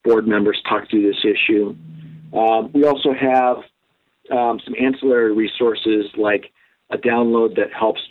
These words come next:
churches understand if they become aware of a, uh, of an abuse allegation, they, uh, may have,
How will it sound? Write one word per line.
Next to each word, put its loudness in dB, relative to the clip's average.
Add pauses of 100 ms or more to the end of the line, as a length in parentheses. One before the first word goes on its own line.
churches 0
understand 0 (300)
if -6
they 0
become 0
aware 2 (160)
of 0
a, 4 (200)
uh, 0
of 0
an 2
abuse 2
allegation, 2 (440)
they, 2 (220)
uh, 0
may 2
have, 0